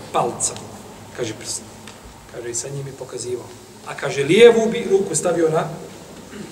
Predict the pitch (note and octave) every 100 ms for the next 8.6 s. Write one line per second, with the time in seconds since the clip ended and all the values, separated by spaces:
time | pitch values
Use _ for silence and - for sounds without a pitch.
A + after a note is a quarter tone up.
0 | - - - - - - E3+ - D3+ D3+
1 | - - - - - - - - - -
2 | - D3+ C#3+ - - A#2 - - - -
3 | - - - - - - - - - -
4 | - - - - - - D3+ F3 - D#3+
5 | C#3 E3+ F#3 G#3+ E3 D#3+ C#3+ C3+ B2+ F3+
6 | G#3+ A#3 G#3 - A#3+ D3 D#3+ G#3 A#3 G#3+
7 | G#3+ G#3+ E3 G#3+ D#3+ - C#3+ D3+ - -
8 | B2 A#2+ B2 B2+ C3+ -